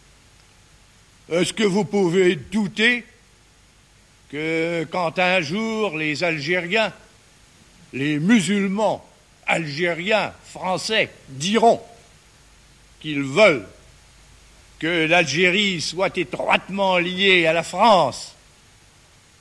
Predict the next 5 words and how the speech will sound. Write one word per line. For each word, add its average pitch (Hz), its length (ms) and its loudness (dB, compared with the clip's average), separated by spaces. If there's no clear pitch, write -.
est-ce 143 320 -8
que 160 420 -2
vous 135 200 -4
pouvez 151 440 -4
douter 180 600 0